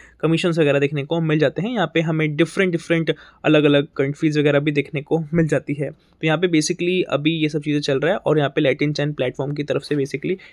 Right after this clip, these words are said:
इस चीज़ को किया जा रहा है। तो फ्यूचर में ये सब चीज़ें हो सकती हैं, जिसमें कि आपको जो बड़े-बड़े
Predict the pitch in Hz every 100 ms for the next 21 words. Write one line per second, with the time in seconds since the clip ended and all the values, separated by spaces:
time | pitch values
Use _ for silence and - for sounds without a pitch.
0 | _ 147 - - - 180 - - 180 156
1 | 139 - - - _ 175 175 208 214 240
2 | 240 247 240 - 165 180 196 185 170 180
3 | 190 - _ 175 190 170 - 143 160 165
4 | 156 160 151 165 160 - 165 - 165 160
5 | 147 160 170 165